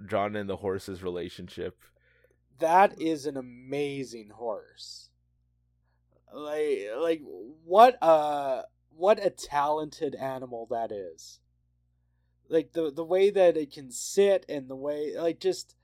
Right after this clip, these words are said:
Speaker 2: I thought it, I, I laughed a lot at the horse. When it tries to follow him into the bar, had to be one of my favorite moments. That whole bit, but yeah, the drunk horse, the, everything about the horse.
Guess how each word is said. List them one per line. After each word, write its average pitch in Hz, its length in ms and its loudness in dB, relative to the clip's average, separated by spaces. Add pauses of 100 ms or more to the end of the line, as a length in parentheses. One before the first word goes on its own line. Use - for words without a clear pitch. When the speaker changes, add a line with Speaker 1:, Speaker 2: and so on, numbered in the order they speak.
(460)
Speaker 2:
I 185 160 0
thought 190 320 8
it, 170 180 2 (420)
I, 170 320 -2 (680)
I 170 180 2
laughed 165 500 2
a 147 60 -10
lot 127 340 0
at 117 120 -6
the 117 120 -6
horse. 107 460 -8 (260)
When 226 140 2
it 240 120 0
tries 277 340 6
to 240 80 -2
follow 185 420 8
him 175 80 -4
into 170 280 -6
the 123 100 -2
bar, 131 520 2 (260)
had 170 240 2
to 160 60 -14
be 156 140 -8
one 147 180 -10
of 147 60 -10
my 143 140 0
favorite 139 420 -4
moments. 123 440 -10
That 226 260 4
whole 196 260 4
bit, 135 500 0
but 139 340 -4
yeah, 131 220 -6
the 120 100 -10
drunk 170 400 -2
horse, 180 420 -2
the, 143 300 -6
everything 196 480 -2
about 139 260 -4
the 131 100 -2
horse. 101 480 -8